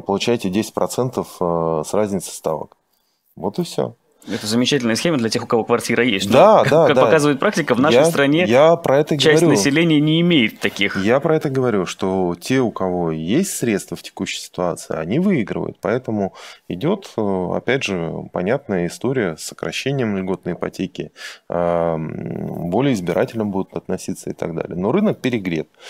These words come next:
Speaker 1: Доходы части населения достаточно устойчиво выросли на, за последние два года, и они, э, в том числе проявляют, э, платежеспособный спрос даже на те,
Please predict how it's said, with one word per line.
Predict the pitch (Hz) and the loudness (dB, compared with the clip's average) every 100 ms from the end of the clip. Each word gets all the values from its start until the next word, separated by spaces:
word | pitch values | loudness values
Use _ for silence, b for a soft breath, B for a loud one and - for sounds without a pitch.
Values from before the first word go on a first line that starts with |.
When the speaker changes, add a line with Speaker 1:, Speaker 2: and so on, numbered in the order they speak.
| B B | B B
Speaker 1:
Доходы | - - - 135 107 | -4 -2 0 0 0
части | - 107 - 98 | 0 -2 -2 -6
населения | 95 - 170 202 143 98 | -4 -2 0 0 0 0
достаточно | 85 85 - 131 - 101 87 B B B | -4 -6 -6 -6 -6 -4 -6 B B B
устойчиво | 104 - 123 101 - 85 | -10 -4 -2 0 -2 -2
выросли | 90 170 202 - 120 101 - - | 0 0 0 -2 -2 -2 -6 -10
на, | 95 90 90 87 85 80 80 80 | -4 -2 0 -2 -2 -4 -4 -4
за | 85 | -6
последние | - - 90 87 | -10 -6 -4 -4
два | 85 90 | -2 -2
года, | 85 80 76 | -2 -4 -4
и | 80 87 110 | -6 -4 -2
они, | 110 87 143 160 B B B - | 0 0 -2 -4 B B B -8
э, | 80 78 | -6 -6
в | - | -4
том | 110 131 | -4 -2
числе | - 107 | -4 -4
проявляют, | 101 95 87 92 117 131 - - | -2 -2 0 0 2 0 -4 -4
э, | 87 78 | -4 -2
платежеспособный | 95 - 82 - - - 117 107 | -4 -4 -8 -8 -8 -6 -4 -4
спрос | - - 120 127 | -6 -4 -4 -2
даже | 87 87 | -4 -6
на | 78 80 | -6 -8
те, | - 95 82 | -6 -6 -4